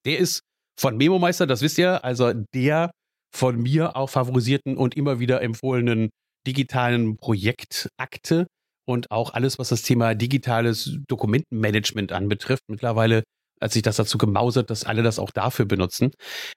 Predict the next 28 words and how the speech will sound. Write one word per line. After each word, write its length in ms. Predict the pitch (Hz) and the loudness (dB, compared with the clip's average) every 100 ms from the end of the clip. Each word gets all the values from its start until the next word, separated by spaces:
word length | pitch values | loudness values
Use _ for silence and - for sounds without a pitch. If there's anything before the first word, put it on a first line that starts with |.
| - | -6
Und 300 | - - - | -4 -4 -8
der 220 | - 131 147 | -2 0 0
hat 160 | 165 - | -2 -4
seine 200 | 147 143 | -2 0
Erfahrung 360 | 143 151 165 | 0 0 2
genommen, 260 | 170 151 147 | 2 0 2
hat 100 | 147 | 0
es 120 | 147 | 0
in 60 | 135 | -2
die 60 | |
Podcast-Serie 720 | 120 160 - 151 147 147 147 127 | -2 -4 -4 -2 2 2 2 2
reingepackt 480 | 143 156 160 147 - - | 2 0 -2 -4 -4 -6
und 140 | 135 | -2
hat 120 | 131 | -2
gesagt, 300 | - 120 123 - - - _ - - - | 0 0 0 -4 -20 -20 _ -20 -16 -4
„Wir 180 | 120 | 0
wollen 300 | 107 117 120 - | 2 2 2 -2
deshalb 320 | 123 110 113 110 _ | -6 -2 -2 -2 _
da 260 | 107 101 - | -2 -2 0
loslegen.“ 440 | 104 104 - 101 101 - - | -2 -2 -2 -8 -10 -10 -4
Ich 180 | 214 | -2
starte 360 | - - 190 220 | 0 0 0 0
gleich 180 | 170 180 | -2 0
mal 80 | 180 | -2
mit 80 | |
meiner 200 | 170 160 | 0 0
ersten 280 | 147 160 135 | 2 0 -2
Frage. 420 | - 156 180 190 | -2 0 2 0